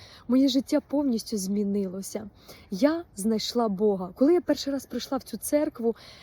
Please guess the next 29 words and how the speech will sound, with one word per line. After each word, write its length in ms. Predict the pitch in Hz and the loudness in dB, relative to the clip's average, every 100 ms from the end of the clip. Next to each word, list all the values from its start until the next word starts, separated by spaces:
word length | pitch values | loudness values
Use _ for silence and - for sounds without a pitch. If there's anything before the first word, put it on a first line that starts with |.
| - | -4
я 120 | 214 | 0
дійсно 360 | 208 277 349 269 | 2 2 0 -2
зрозуміла, 600 | 214 220 214 226 254 208 | 0 -2 -2 -2 -2 -2
що 160 | - 214 | -4 -4
це 200 | - 214 _ | -4 -4 _
те, 280 | - 240 339 - _ - - - - | 0 2 2 -4 _ -20 -20 -12 -6
в-, 340 | 202 214 233 | -6 -4 -4
внутрішньо 760 | 202 262 247 202 196 - 180 180 | 2 2 2 0 -4 -4 -10 -10
зрозуміла, 560 | 190 196 185 208 202 196 | -4 -4 -2 -2 -4 -4
що 140 | - | -6
це 120 | 233 | -6
те, 160 | - 381 | -2 -4
що 180 | - 226 | -2 -4
я 140 | 247 | -4
шукала 460 | - 240 269 294 254 | -4 -8 -4 -4 -4
все 380 | - - 285 | -4 0 0
своє 380 | 320 247 233 233 | 0 -4 0 0
життя, 440 | 214 226 - 202 185 - - - | 0 -4 -4 -4 -6 -18 -20 -4
тому 220 | 226 220 | -2 -2
що 180 | - 214 | -4 -10
тут 380 | - 247 294 - - | -6 -6 -6 -8 -12
є 320 | 180 202 214 - | -2 -2 -2 -2
Бог. 440 | 196 190 180 - - - _ | 0 0 -2 -14 -20 -20 _
Так 180 | 330 269 | 2 4
я 80 | |
відчувала 460 | 226 214 226 247 233 | 0 -2 -4 -2 -2
тоді 240 | - 190 | -2 -4
Дух 220 | 190 233 208 | -2 -2 0
Божий. 460 | 190 208 185 175 | 0 0 0 -8